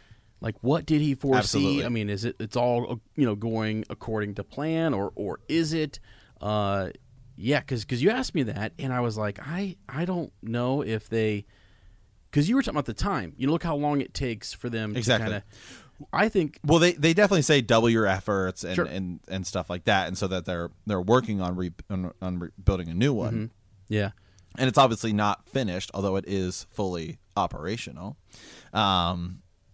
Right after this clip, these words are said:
Speaker 2: but we, it, 'cause, I mean, you think about the first one.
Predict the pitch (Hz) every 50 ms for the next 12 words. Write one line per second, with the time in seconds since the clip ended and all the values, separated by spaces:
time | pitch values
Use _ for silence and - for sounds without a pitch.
0 | _ _ _ _ _ _ - - 85 110 95 95 92 120 107 101 101 107 120 113
1 | 104 98 90 - - 101 95 92 98 90 - - _ _ _ - 98 - - -
2 | - - - - - - - - _ - 151 139 139 139 139 127 - - - -
3 | - 123 123 160 202 175 160 104 101 - - 160 202 - - 113 98